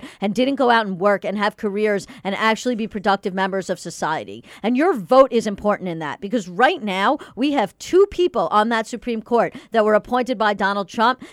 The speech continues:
that would not be on that court if Hillary Clinton would have been president. And we don't have time to relitigate the twenty sixteen election, but we do have time to think about what that means going forward when you go out to vote again in twenty twenty. So make sure you take that into account when you're thinking about these issues.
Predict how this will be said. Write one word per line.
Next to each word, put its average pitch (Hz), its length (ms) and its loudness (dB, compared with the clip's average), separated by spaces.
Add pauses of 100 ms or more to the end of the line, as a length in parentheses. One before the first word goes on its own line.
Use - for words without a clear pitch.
that 247 200 2
would 247 180 -2
not 240 400 2
be 233 160 -2
on 214 180 2
that 180 180 -2
court 190 240 0
if 185 140 -6
Hillary 196 300 -2
Clinton 185 300 -6
would 185 120 0
have 175 60 -8
been 175 140 -4
president. 180 460 -6
And 196 120 -6
we 294 100 2
don't 359 160 2
have 311 120 -4
time 240 240 -4
to 220 80 -4
relitigate 208 540 -4
the 196 80 -10
twenty 208 240 -8
sixteen 196 400 -10
election, 190 440 -4 (200)
but 220 100 2
we 240 120 -2
do 262 240 0
have 302 240 -2
time 196 240 -2
to 196 80 -6
think 247 240 -2
about 190 300 0
what 240 200 0
that 233 180 0
means 214 220 -6
going 196 240 -6
forward 196 340 0
when 175 160 -6
you 233 160 0
go 233 140 2
out 196 180 2
to 185 100 -6
vote 185 280 0 (160)
again 185 300 -2
in 175 80 -6
twenty 160 280 -8
twenty. 165 360 -8 (180)
So 196 160 -2
make 226 260 0
sure 302 140 -6
you 247 100 -4
take 214 200 -4
that 190 140 -2
into 190 200 -6
account 175 320 -4
when 170 140 -8
you're 156 120 -8
thinking 220 520 -4
about 180 240 -2
these 180 180 -10
issues. 180 320 -6